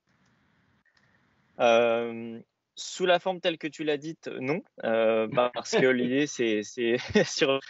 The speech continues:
Speaker 1: la stratégie actuelle, c'était de dire que la, la commune, euh, c'est la commune qui applique les changements. Euh, mais ce qu'on souhaitait faire, c'est un, un, une façon détournée, c'était de,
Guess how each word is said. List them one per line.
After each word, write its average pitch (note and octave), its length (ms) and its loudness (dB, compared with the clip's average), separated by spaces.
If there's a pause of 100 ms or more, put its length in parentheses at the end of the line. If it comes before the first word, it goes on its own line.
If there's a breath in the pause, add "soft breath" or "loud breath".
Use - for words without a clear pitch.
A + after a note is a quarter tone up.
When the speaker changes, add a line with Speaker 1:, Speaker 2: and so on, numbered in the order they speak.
(320 loud breath)
Speaker 1:
la C3 120 4
stratégie C3+ 440 0
actuelle, D3 340 0
c'était A#2+ 340 -6
de A#2 140 -6
dire C3 260 -2
que - 80 -4
la, G#2 300 4
la G2+ 160 2
commune, C3 420 -4
euh, G2 400 2 (380)
c'est - 160 0
la A#2+ 100 8
commune D3 300 -2
qui - 120 0
applique D3 380 0
les C3 80 -4
changements. B2 460 -4 (520)
Euh, G#2+ 120 0
mais A#2 80 0
ce - 100 -6
qu'on C#3+ 160 2
souhaitait C#3+ 320 4
faire, D#3 240 4
c'est A#2+ 220 0
un, A2 360 4
un, G2+ 180 -4
une G#2 120 -8
façon A#2 400 -6
détournée, A2+ 560 0
c'était C3 320 0
de, G#2+ 260 2